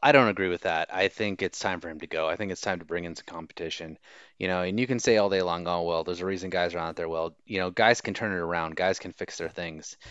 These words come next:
Josh Lambo is a perfect example. You know,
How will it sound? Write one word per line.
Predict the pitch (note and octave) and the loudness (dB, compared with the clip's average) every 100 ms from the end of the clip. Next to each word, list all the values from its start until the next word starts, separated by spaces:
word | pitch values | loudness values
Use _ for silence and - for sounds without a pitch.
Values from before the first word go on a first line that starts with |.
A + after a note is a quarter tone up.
| - - | -6 6
Josh | A2 - | 6 6
Lambo | A2 G#2 G2 | 0 2 0
is | F2 | -2
a | |
perfect | - A#2 - E2+ | -2 -2 -2 -8
example. | - F#2 F2+ E2 D2+ - - - _ | -10 -4 -4 -4 -10 -14 -20 -20 _
You | F#2+ | -4
know, | F2+ E2 E2 | -2 0 -4